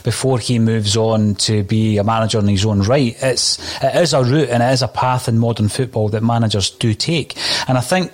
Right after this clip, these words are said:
one of the biggest things for me looking at, um, Enzo Maresca is he will have,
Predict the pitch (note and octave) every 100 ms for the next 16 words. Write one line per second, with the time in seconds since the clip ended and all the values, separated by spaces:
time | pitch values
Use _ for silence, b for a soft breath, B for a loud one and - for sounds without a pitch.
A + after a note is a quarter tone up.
0 | - _ C3+ F#3+ F3+ C#3+ C3 - A#2+ G#2+
1 | A2 B2+ C3+ C#3+ C#3+ B2 G2+ - A#2+ G#2+
2 | G2+ B B B B2 A2+ A2 G#2 A#2 C3+
3 | - G#2 A2 A2+ G#2 - B B B -
4 | E3+ E3+ E3 B2+ D3 C3+ A#2+ G#2+